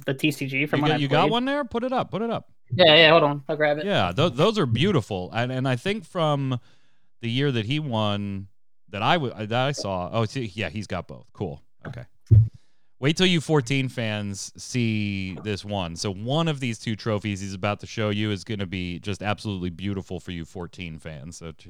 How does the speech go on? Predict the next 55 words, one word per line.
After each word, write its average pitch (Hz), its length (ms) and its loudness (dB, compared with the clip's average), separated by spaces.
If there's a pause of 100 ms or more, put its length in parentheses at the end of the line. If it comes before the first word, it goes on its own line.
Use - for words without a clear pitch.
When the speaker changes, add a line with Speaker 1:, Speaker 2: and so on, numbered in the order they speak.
Speaker 2:
check 90 220 -8
it - 80 0
out. 156 100 8
Go 147 120 2
ahead. 147 160 6
Speaker 1:
So, 147 280 0 (140)
yeah, 147 140 2 (100)
so 160 80 6
this 196 180 8
is 208 80 6
the 185 80 10
local 156 260 8
qualifier 143 520 8
trophy. 135 440 -4 (120)
So 139 100 0
I 139 60 4
think 143 240 2
there 143 180 0
were, 139 640 2 (760)
I - 220 -4
don't 175 80 8
remember 160 240 8
how 156 100 6
many 151 200 6
there 139 160 4
were 139 340 0 (160)
total. 135 460 -2 (400)
Speaker 2:
Can 151 100 0
you 196 100 4
show 220 140 4
the 143 120 8
Speaker 1:
Uh, 139 120 8
Speaker 2:
side 151 300 2
view 165 160 0
of 151 80 -4
that 156 180 4
so 131 80 -6
they 120 80 0
can 123 140 -2
actually 113 260 4
see, 113 220 0
like, 107 180 -2
it's 107 160 -4
a, 95 320 -2
there 95 240 -4
you 82 160 -8
go. 76 300 -10 (560)
So - 160 -12
it's 98 320 -6
like 101 160 -2
a 92 80 -6
crystal 92 640 -4 (580)
box - 640 -8 (240)
trophy. 80 420 -10 (220)
Speaker 1:
Yeah. 147 220 2